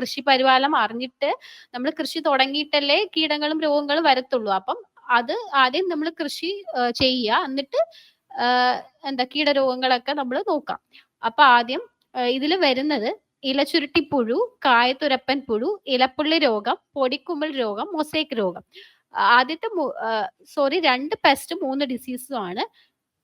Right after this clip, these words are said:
അപ്പം ആദ്യത്തെ ഇലചുരുട്ടിപ്പുഴു, ഇത് ലീഫ് റോളർ എന്നാണ്. അതിന്റെ പേരിൽ തന്നെ നമുക്കറിയാം ഇലചുരുട്ടിപ്പുഴു എന്ന് പറയുന്നത് ഇലകൾ ചുരുണ്ടിരിക്കും, അതിന്റെ അകത്ത് പുഴുക്കളായിരിക്കും. അതിന് തന്നെ ആ പേരിൽ നിന്ന് തന്നെ നമുക്ക് മനസ്സിലാക്കാം,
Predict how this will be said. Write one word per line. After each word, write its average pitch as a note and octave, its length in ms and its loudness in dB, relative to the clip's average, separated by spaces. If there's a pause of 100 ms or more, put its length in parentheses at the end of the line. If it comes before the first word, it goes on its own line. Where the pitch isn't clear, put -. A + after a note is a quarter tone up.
(420)
അപ്പം C4 280 -8 (360)
ആദ്യത്തെ C4 400 2
ഇലചുരുട്ടിപ്പുഴു, C4 1080 -2 (280)
ഇത് C#4+ 240 -6 (220)
ലീഫ് C#4 420 -2
റോളർ C4+ 340 2
എന്നാണ്. C4+ 600 -4
അതിന്റെ C#4 260 -4
പേരിൽ C#4+ 440 -4
തന്നെ F4+ 120 -4
നമുക്കറിയാം C#4+ 720 -4
ഇലചുരുട്ടിപ്പുഴു C#4+ 800 -6
എന്ന് C#4 160 -6
പറയുന്നത് B3 520 -4 (320)
ഇലകൾ D4 380 4
ചുരുണ്ടിരിക്കും, D4+ 920 -2
അതിന്റെ C#4 320 2
അകത്ത് B3+ 420 2 (200)
പുഴുക്കളായിരിക്കും. B3 800 2
അതിന് A#3 200 -2
തന്നെ C4 220 -2
ആ C4 60 4
പേരിൽ C4 340 -4
നിന്ന് F4+ 160 -2
തന്നെ F4+ 120 -2
നമുക്ക് D4 240 -4
മനസ്സിലാക്കാം, B3+ 640 -2